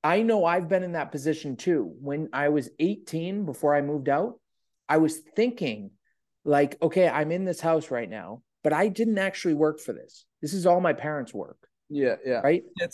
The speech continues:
Speaker 1: And
Speaker 2: sucks.
Speaker 1: so,
Speaker 2: It sucks.
Speaker 1: so I'm making twelve hundred dollars a month, let's say, at Amazon, and I'm thinking everything's fine. But in reality, I couldn't live like this if it wasn't for them. So what happens if they aren't in the picture?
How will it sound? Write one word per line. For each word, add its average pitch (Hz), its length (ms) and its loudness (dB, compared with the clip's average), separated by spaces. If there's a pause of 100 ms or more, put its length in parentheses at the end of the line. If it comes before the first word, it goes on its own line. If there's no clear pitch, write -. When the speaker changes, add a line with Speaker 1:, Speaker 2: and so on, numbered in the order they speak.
Speaker 1:
And 165 320 6
Speaker 2:
sucks. - 40 -14
Speaker 1:
so, 175 460 4
Speaker 2:
It - 40 -20
sucks. - 320 -4
Speaker 1:
so 185 260 0
I'm 214 280 0
making 202 380 -4
twelve 196 300 0
hundred 156 280 -4
dollars 139 340 2
a 123 40 -6
month, 131 300 -8
let's 110 240 -10
say, 101 340 -10 (220)
at 131 160 -2
Amazon, 120 600 -4 (320)
and 139 120 -2
I'm 175 120 0
thinking 175 280 2
everything's 165 440 0
fine. 139 420 -6 (560)
But 170 80 6
in 185 140 4
reality, 170 680 4 (280)
I 214 120 4
couldn't 233 380 0
live 151 460 2
like 131 280 2
this 117 420 -4
if 175 140 -2
it 165 60 2
wasn't 175 400 0
for 165 140 -4
them. 180 460 -2
So - 160 -4
what 202 180 2
happens 202 440 -6
if 143 120 -4
they 170 140 4
aren't 147 240 0
in 139 80 -2
the 123 80 -4
picture? 160 380 -6